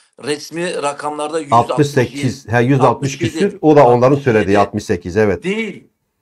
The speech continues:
Speaker 1: Yani hiç siz düşünebiliyor musunuz? Bir faiz bir ülkede, bir devlet bankası yüzde elli faiz veriyor. Yüzde elli. Faiz yüzde elli. Ve me-, e, mevzuat bankaları, e,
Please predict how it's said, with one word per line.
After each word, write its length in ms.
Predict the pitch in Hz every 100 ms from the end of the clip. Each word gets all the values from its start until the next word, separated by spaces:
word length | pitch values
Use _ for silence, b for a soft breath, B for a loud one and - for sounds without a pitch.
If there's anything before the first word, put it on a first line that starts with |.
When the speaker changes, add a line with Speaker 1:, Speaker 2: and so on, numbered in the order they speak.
| -
Speaker 1:
Yani 220 | 156 180
hiç 140 | 180
siz 200 | - 175
düşünebiliyor 460 | 170 - 196 202 247
musunuz? 240 | 226 165
Bir 120 | 160 180
faiz 400 | 160 170 175 160
bir 60 |
ülkede, 500 | 180 147 165 180 151
bir 120 | 147
devlet 260 | 156 170 170
bankası 420 | 160 156 156 _
yüzde 320 | 147 143 135
elli 160 | 165 165
faiz 400 | - 135 165 139
veriyor. 340 | 120 104 95 92 _ _ _ _
Yüzde 300 | 147 127 190
elli. 440 | 190 190 175 - _ _ _ _ _ _ _ _
Faiz 400 | - - 254 214
yüzde 240 | 180 170 208
elli. 300 | 214 185 139 b _ -
Ve 200 | 190 - _ _ _ _ 143
me-, 260 | 180 202
e, 220 | 170 156
mevzuat 520 | 151 165 165 175 196 196
bankaları, 760 | 196 190 202 196 202 202
e, 40 | 196